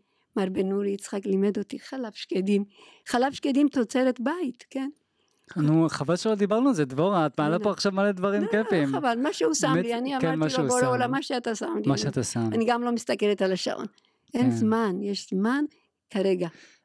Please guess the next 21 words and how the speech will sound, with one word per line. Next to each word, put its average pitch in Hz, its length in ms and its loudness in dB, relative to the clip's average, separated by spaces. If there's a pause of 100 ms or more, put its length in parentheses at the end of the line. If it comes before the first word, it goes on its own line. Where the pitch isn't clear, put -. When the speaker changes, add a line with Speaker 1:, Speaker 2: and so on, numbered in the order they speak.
(220)
Speaker 2:
אז 135 160 0
רגע, 135 180 2
אז, 117 180 -6
אז 120 160 -6
באמת 135 300 2
הודיה, 127 500 2 (100)
דיברת 135 300 0
קצת - 220 -8
על 123 80 0
הודיה, 117 440 0
אבל 113 160 -4
מה 135 180 2
עוד 143 320 0
את 151 120 -4
אומרת 156 300 2
בבוקר 156 640 0
שאת 170 240 -4
עושה? 170 200 -6 (300)
Speaker 1:
הודיה, 196 520 -2 (1600)
ברכות 185 280 -6
השחר, 208 360 -6